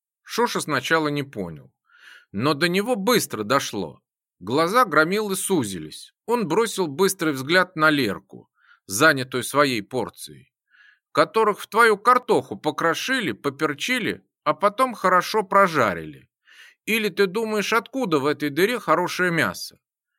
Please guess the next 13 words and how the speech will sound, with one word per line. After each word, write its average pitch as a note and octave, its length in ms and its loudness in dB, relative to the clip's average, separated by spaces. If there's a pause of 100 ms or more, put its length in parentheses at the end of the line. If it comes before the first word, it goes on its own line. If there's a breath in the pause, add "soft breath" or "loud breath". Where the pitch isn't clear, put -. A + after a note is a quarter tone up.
(280)
Лерка G3+ 360 2
поперхнулась G3 880 -6
и F3+ 100 0
закашлялась. G2+ 960 -2 (180)
Шуша B3+ 400 -4
задумчиво D#3 680 -2
заглянул C3+ 480 -2
в D3 60 -12
свой B2 260 -4
контейнер. G2 720 -6 (560)
«Думаешь, A#2+ 840 -8 (120)
кошек G3 440 -2
использовали? G2+ 920 -2